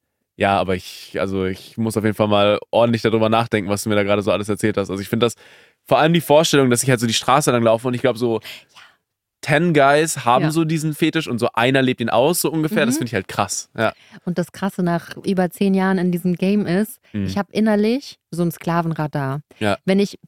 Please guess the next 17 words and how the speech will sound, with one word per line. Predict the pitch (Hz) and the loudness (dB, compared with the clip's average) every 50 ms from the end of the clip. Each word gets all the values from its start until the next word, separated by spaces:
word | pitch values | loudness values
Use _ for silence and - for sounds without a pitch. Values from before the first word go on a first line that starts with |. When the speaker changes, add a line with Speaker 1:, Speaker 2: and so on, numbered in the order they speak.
| _ | _
Speaker 2:
bei | - 175 165 | -2 0 0
der | 165 | 0
Post, | - - - 156 151 - - - - - | -2 -4 -6 -8 -8 -8 -10 -10 -6 -4
an | 185 | -4
der | 180 175 | -4 -4
Tankstelle, | - 175 170 170 156 - - 170 156 156 156 156 | -2 -2 -4 -4 -4 -6 -6 -6 -4 -4 -2 -2
bei | 160 180 - | 0 0 2
irgendwelchen | 196 220 214 190 185 - 185 | 2 2 2 0 0 -2 -2
öffentlichen, | - 190 185 185 - - 165 - 175 | -4 -4 -4 -4 -6 -8 -6 -2 0
Speaker 1:
Ja. | 117 110 107 110 | 2 2 2 0
Speaker 2:
äh, | - - 165 165 156 | 0 -2 -4 -4 -4
Situationen | 175 175 175 165 - - 196 190 180 165 | -4 -4 -4 -4 -4 -2 0 0 0 0
bin | 170 170 175 190 214 240 262 - _ _ _ _ _ _ _ _ _ _ _ | 0 0 0 0 0 -2 -4 -8 _ _ _ _ _ _ _ _ _ _ _
und | - 202 185 | -2 -2 0
da | 190 185 | 0 0
ist | - 208 208 - - | -2 -4 -4 -4 -2
jemand, | 196 185 185 180 180 190 196 208 220 226 233 - - - - | -2 0 0 0 0 0 0 0 0 -2 -4 -6 -10 -18 -20